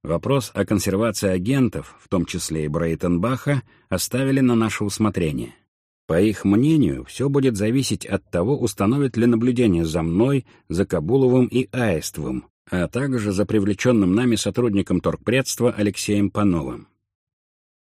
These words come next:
Как в таких случаях обычно бывает, от Кабулова потребовали обеспечить тщательное повседневное руководство работой связняков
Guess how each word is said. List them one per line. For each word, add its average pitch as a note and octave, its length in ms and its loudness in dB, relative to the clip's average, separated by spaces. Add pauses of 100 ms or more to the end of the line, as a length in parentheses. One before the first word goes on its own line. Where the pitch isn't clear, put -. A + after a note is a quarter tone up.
(260)
Как B2+ 140 0
в - 40 -16
таких A2 300 -2
случаях A#2 460 0
обычно G2+ 380 -2
бывает, A#2+ 500 0 (120)
от G2+ 180 -6
Кабулова B2 580 0
потребовали A#2+ 580 0
обеспечить G#2 560 -2
тщательное A#2+ 560 2
повседневное F#2+ 680 2
руководство G2 540 0
работой G#2 320 0
связняков A2+ 760 2